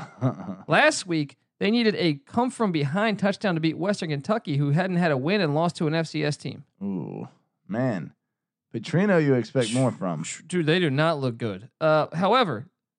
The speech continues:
Speaker 2: Florida State plays at Louisville, so I would favor Louisville.
Speaker 1: Man.
Speaker 2: And then after that, they play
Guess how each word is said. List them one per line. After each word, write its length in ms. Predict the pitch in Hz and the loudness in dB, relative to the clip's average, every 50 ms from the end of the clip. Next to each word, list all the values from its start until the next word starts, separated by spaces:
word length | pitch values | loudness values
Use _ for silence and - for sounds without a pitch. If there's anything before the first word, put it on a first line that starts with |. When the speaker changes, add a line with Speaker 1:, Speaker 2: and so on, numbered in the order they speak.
| _ _ _ | _ _ _
Speaker 2:
Florida 180 | - 240 226 190 | 2 2 2 2
State 220 | - 240 220 202 | 4 2 2 2
plays 180 | - 202 170 160 - | 2 0 0 2 2
at 200 | 190 233 269 - | 2 2 2 2
Louisville, 360 | 185 160 143 135 131 139 139 135 | 2 2 2 2 2 0 -2 0
so 100 | - 160 | 2 2
I 40 | 170 | 2
would 140 | 160 135 - | 2 2 0
favor 340 | - 220 254 294 214 147 | 0 0 2 2 2 0
Louisville. 460 | 110 107 101 90 98 107 92 98 151 - _ _ _ _ _ _ _ _ _ _ _ _ _ _ - | 0 -2 -4 -6 -6 -6 -8 -8 -8 -10 _ _ _ _ _ _ _ _ _ _ _ _ _ _ -12
Speaker 1:
Man. 280 | 196 160 127 - - _ - | -10 -10 -10 -10 -10 _ -2
Speaker 2:
And 260 | 156 160 156 156 156 | 0 0 0 0 2
then 220 | 202 233 254 240 | 2 2 2 2
after 320 | - 175 196 190 - 180 160 | 2 0 0 0 0 0 2
that, 260 | 185 226 240 - - | 2 2 2 2 0
they 80 | 165 | -2
play 240 | 151 - 170 151 - | -4 -2 -2 -4 -4